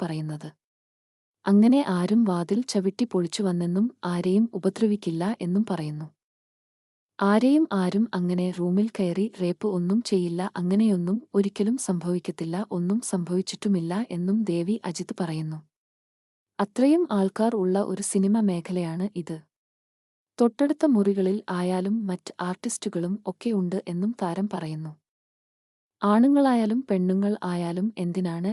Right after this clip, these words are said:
ഇത്തരത്തിൽ കഴമ്പില്ലാത്ത കാര്യങ്ങൾ പറയുന്നതെന്ന് എനിക്ക് മനസ്സിലാകുന്നില്ല എന്ന് താരം പറയുന്നു.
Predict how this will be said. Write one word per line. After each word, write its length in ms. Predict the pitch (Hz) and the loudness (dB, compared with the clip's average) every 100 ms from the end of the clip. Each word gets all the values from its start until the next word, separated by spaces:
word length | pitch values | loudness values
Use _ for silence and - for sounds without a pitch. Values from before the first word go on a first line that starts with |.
| 214 | -6
ഇത്തരത്തിൽ 460 | 190 196 190 208 226 | -6 -4 -4 -4 -4
കഴമ്പില്ലാത്ത 680 | 208 180 185 202 190 - | -2 -2 0 0 -2 -4
കാര്യങ്ങൾ 460 | 214 170 165 180 202 226 | -6 -6 -4 -2 -4 -4
പറയുന്നതെന്ന് 640 | 175 170 170 170 170 180 214 | -6 -4 -6 -6 -4 -4 -4
എനിക്ക് 320 | 180 180 - | -4 -4 -2
മനസ്സിലാകുന്നില്ല 840 | 202 170 - 175 175 185 175 165 185 254 | -4 -4 -6 -6 -4 -4 -4 -4 -6 -6
എന്ന് 200 | 175 180 185 | -6 -4 -4
താരം 280 | 170 196 208 | -4 -2 -4
പറയുന്നു. 360 | 160 151 151 | -6 -8 -10